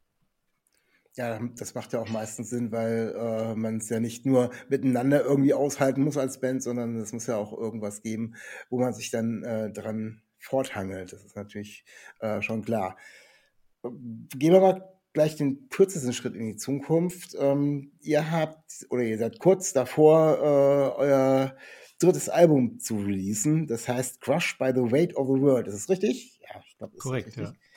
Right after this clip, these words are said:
Speaker 1: Ähm, das kommt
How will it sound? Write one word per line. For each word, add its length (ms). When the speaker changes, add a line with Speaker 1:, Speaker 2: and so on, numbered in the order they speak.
Speaker 1:
Ähm, 760
das 300
kommt 520